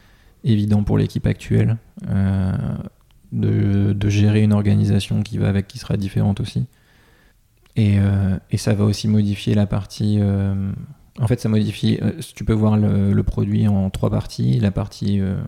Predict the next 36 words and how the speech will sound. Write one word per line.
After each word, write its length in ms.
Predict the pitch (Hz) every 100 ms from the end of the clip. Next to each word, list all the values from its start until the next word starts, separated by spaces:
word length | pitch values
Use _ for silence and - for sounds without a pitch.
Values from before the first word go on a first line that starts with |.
| - _
ingestion 400 | 107 101 98 107
de 60 | 101
données, 260 | 101 110
la 100 | 117
partie, 600 | 107 98 - - 101 98
euh, 120 | 98 101 - 113 _ _ _ _ -
traitement 340 | 104 - 104
de 80 | 104
données 240 | 104 113
et 40 | 110
la 100 | 101
partie 400 | 98 - 107 107
restitution 520 | 98 - 101 - 104
de 60 | 104
données. 220 | 104 123 _ _ _ _ _ _
Et 40 | 117
on 120 | 104
est 20 | 98
en 80 |
train 220 | 98 - 107
de 400 | 101 98 98 95
modifier 440 | 101 101 98 101
un 60 | 101
peu 120 | 98
tout 120 | 117
parce 200 | 110 101
que 40 |
comme 300 | 98 110 107
le, 360 | 107 104 101 101 -
la 120 | 107
typologie 480 | - - 110 107 107
de 80 | 107
données 180 | 107
en 140 | 107 104
entrée 400 | 101 - 107 101
change, 420 | - 110 107